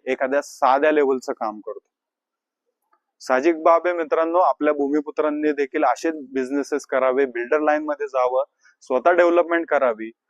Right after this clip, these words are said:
बाहेरच्या लोकांवरती यांनी डेव-, अ, डिपेंडंट राहू नये की एखादा प्रोजेक्ट येईल आणि माझ्या जमिनीवरती इन्व्हेस्ट करल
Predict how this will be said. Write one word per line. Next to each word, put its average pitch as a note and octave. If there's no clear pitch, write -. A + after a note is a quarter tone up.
बाहेरच्या D3
लोकांवरती F3+
यांनी D#3+
डेव-, C#3+
अ, C3+
डिपेंडंट E3
राहू D3
नये C3
की D3
एखादा D#3
प्रोजेक्ट C#3+
येईल D3+
आणि D3
माझ्या C#3
जमिनीवरती C#3+
इन्व्हेस्ट C3
करल B2